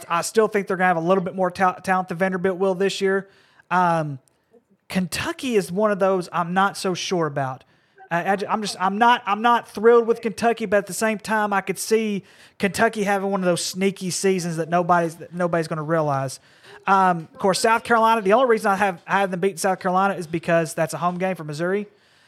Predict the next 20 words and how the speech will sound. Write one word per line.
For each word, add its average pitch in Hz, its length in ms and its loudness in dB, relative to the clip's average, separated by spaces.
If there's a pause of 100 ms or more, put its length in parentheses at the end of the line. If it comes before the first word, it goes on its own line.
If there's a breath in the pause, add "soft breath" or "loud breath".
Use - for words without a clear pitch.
(260 soft breath)
And 180 200 -2
then, 196 260 2
um, 175 400 2
I 180 140 4
could 233 160 -4
see 254 160 0
them 247 160 0
lose 226 180 4
to 226 60 -12
Tennessee, 220 480 0
but 170 200 -2
I, 165 280 0
I - 20 0
think 196 240 -4
Tennessee's 196 400 -2
gonna 170 160 -4
slip 202 320 0
a 208 40 -2
little 208 180 2
bit. 214 280 0